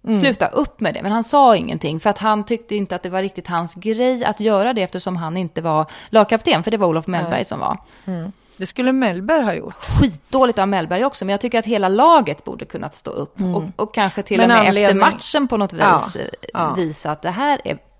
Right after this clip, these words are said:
Speaker 2: inte okej.
Speaker 1: Nej, men precis. Men jag kommer inte ihåg, gjorde Mellberg ingenting heller? Jag ko-, det kommer inte jag ihåg faktiskt, men... Nej, det, jag tycker, jag, jag håller med dig, det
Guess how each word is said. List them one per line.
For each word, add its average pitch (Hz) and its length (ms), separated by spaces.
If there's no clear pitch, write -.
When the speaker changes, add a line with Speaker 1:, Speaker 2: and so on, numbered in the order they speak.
Speaker 2:
inte 339 600
okej. - 500
Speaker 1:
Nej, 196 140
men 170 120
precis. 190 360
Men 233 120
jag 196 140
kommer 339 200
inte 311 140
ihåg, 254 240
gjorde 269 400
Mellberg 202 500
ingenting 165 500
heller? 262 440
Jag 226 120
ko-, 285 100
det 294 160
kommer 359 240
inte 233 220
jag 165 200
ihåg 226 360
faktiskt, - 480
men... 196 280
Nej, 233 180
det, 233 160
jag 220 280
tycker, 208 260
jag, 214 280
jag 214 160
håller 220 140
med 190 120
dig, 175 140
det 180 80